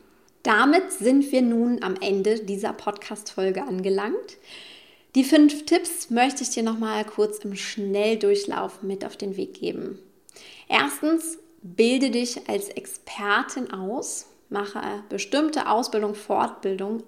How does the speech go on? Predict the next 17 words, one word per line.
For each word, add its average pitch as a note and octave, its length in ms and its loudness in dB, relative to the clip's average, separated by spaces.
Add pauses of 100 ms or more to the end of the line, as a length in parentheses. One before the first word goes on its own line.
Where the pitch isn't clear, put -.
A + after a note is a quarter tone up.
aber A#3 480 0
übertreib - 540 -2
es - 200 -12
auch - 140 -10
nicht. - 380 -10 (160)
Irgendwann C#4+ 500 8
ist B3 160 -4
mal A3 180 2
gut C4 320 4 (540)
mit A3 260 0
den G#3+ 120 0
Qualifikationen, G#3+ 1400 0
starte G3+ 720 2
erst - 380 -10
einmal. - 320 -10 (360)
Das A#3 180 0
nächste, C4+ 600 6